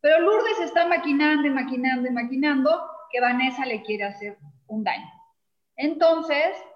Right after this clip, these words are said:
cuando va a haber la relación de plática, como ella, tú ya traes una mentalidad negativa,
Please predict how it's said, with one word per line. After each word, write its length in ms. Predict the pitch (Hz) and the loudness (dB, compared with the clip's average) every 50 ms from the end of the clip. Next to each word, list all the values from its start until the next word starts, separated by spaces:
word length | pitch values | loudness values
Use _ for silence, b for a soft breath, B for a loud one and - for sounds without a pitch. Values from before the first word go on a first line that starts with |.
| - _ _ _ _ _ _ - | -20 _ _ _ _ _ _ -4
cuando 300 | - 233 226 226 226 233 | -2 0 0 2 2 4
va 80 | 247 | 4
a 40 | 247 | 4
haber 140 | 262 277 277 | 4 4 2
la 140 | 269 247 247 | 2 2 0
relación 560 | 254 247 240 240 240 - - 285 277 269 247 | 0 0 0 -2 -2 -2 -4 -4 -2 -2 -2
de 80 | 240 240 | -2 -2
plática, 500 | 247 233 226 226 226 247 233 - 247 262 277 - - - | -2 -2 -4 -4 -4 -8 -10 -4 -4 -4 -4 -4 -8 -14
como 200 | - 220 226 247 | -10 -6 -4 -4
ella, 300 | 262 277 277 285 269 285 294 | -2 0 0 -2 -2 -4 -8
tú 60 | 285 | -4
ya 160 | 285 285 285 | -4 -4 -4
traes 260 | 277 262 262 262 - | -2 -4 -4 -4 -4
una 160 | 277 254 254 240 | -4 -4 -4 -4
mentalidad 580 | 233 233 233 240 233 233 233 233 226 220 220 | -4 -4 -2 -2 -2 -2 -2 -2 -2 -2 -2
negativa, 640 | 226 226 226 233 226 226 254 240 220 220 226 233 | -2 -2 -2 -2 -4 -4 -6 -8 -4 -4 -4 -4